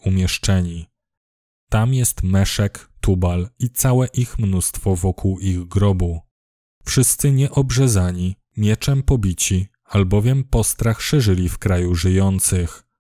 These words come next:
A leżą oni nie przy bohaterach, którzy padli w czasach pradawnych, którzy w pełnej zbroi bojowej zstąpili do Szeolu, którym podłożono ich miecze pod głowy,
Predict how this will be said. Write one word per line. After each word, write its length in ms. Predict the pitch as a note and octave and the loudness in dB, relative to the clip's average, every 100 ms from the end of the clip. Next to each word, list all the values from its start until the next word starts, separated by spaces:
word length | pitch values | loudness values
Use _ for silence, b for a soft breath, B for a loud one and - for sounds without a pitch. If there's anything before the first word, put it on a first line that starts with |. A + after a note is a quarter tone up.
| _ _ _ | _ _ _
A 100 | - | 0
leżą 420 | G2 G#2+ C3 C3+ | 2 4 2 0
oni 320 | - A2+ A2 G2 | 0 0 0 0
nie 260 | G2 A#2+ | 0 0
przy 260 | - - G2+ | -2 -4 -2
bohaterach, 840 | F2+ F2+ F#2+ F2 G#2 G2 F2+ - | -2 -2 -2 -2 0 2 0 -4
którzy 360 | - - F#2+ F#2+ | -12 -4 -2 -2
padli 460 | - G2+ G2 G#2+ A2 | 2 2 2 0 -2
w 80 | |
czasach 440 | - G2 - F#2 - | -2 0 0 -2 -2
pradawnych, 840 | - F#2+ F#2+ G2+ F2+ F#2 E2+ - _ _ _ _ _ _ | 0 2 2 2 0 -2 -4 -12 _ _ _ _ _ _
którzy 300 | - F#2+ F#2+ | -2 2 2
w 100 | - | 0
pełnej 460 | A2 G#2+ A2 A2+ | 0 2 2 2
zbroi 460 | G2+ G2 G#2+ A2 F#2 | 0 2 2 4 2
bojowej 560 | E2+ F#2 G2 G2 G#2+ G2 | 2 2 2 2 0 0
zstąpili 640 | - - G2 - G2+ G2 | -2 -2 -2 0 0 0
do 120 | F#2+ | 0
Szeolu, 580 | F#2 - F#2+ F#2 F2+ F2 - _ _ | 0 0 0 0 0 -4 -10 _ _
którym 360 | - G#2 G2 F#2+ | -2 2 2 2
podłożono 680 | A2 A2+ A#2+ A#2 A#2+ A2+ A2 | 0 0 0 0 2 0 0
ich 220 | B2 - | -2 -2
miecze 300 | A2 G2 - | -2 -2 -2
pod 220 | F#2+ G2 F#2 | 0 0 0
głowy, 540 | F2+ G#2+ F#2 F#2 E2+ | 0 2 2 0 -2